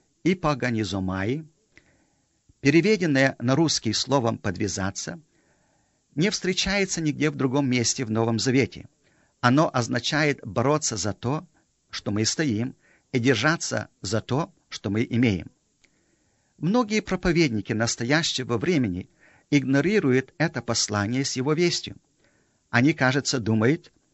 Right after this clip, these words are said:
что неприлично для верующих христиан, а особенно для проповедников,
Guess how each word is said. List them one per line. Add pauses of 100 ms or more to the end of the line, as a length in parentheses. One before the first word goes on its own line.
(300)
что
неприлично
для
верующих
христиан, (460)
а
особенно
для
проповедников,